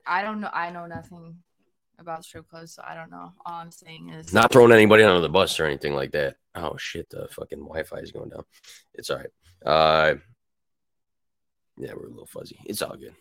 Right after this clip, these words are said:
Speaker 2: It's all good. Um, n-, next one, next one.
Speaker 1: Okay.
Speaker 2: Is it cheating? Is it cheating if you go out to a bar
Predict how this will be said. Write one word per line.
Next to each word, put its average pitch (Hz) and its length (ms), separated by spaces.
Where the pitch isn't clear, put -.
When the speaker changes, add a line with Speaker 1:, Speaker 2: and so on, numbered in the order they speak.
Speaker 2:
It's - 120
all 76 100
good. - 140
Um, 95 540
n-, 101 260
next 107 260
one, 78 200
next 82 260
one. 67 220
Speaker 1:
Okay. 180 320
Speaker 2:
Is 101 180
it 107 100
cheating? 78 580
Is 85 160
it 82 80
cheating 80 600
if 80 380
you 90 260
go 98 240
out 87 220
to 82 180
a 76 40
bar 78 580